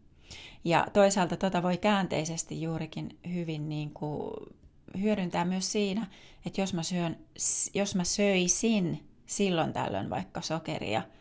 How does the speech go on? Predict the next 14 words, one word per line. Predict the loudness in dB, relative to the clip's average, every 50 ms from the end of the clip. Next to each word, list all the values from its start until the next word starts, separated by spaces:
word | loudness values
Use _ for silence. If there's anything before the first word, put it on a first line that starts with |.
| -20 -20 -20 -20 -20 -6 -2
niin | 0 0 0 0 -2 -6 -4
mun | -2 0 0 2
on | 2 2
ihan | 2 2 0 0
sama | 0 0 0 0 0 0 0
olla | 0 0
syömättä | -2 -2 -2 -4 -4 -4 -6 -6 -8 -10 -10
sitä | -10 -8 -8 -6 -4
ollenkaan. | -2 0 0 0 -2 -2 -4 -8 -12 -16 -14 _ -6
En | -4
mä | -2 0
tarvi | 2 2 2 2 0 -2
sitä | -4 -4 -4 -4 -6 -8 -8 -12 -20 -20 -20 -20 -20 -20 -16 -6
silloinkaan, | -2 -2 0 2 0 0 0 0 -2 -4 -4 -4 -4 -6